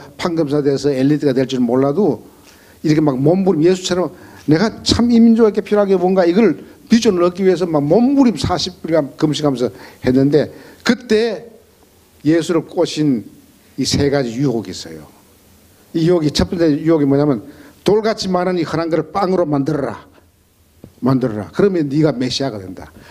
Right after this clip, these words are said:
경제 문제를 이렇게 풀어라." 쉽게 말해서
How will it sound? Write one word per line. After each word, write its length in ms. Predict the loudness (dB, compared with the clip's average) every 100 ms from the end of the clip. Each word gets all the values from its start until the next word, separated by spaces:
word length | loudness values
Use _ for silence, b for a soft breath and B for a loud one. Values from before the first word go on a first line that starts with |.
| B -4
경제 280 | 0 2
문제를 380 | 2 2 2 2
이렇게 200 | 2 -2
풀어라." 480 | -6 -4 -2 -2 -6 -20 _ _ _ _ _ _
쉽게 320 | -6 0 2 2
말해서 320 | 2 0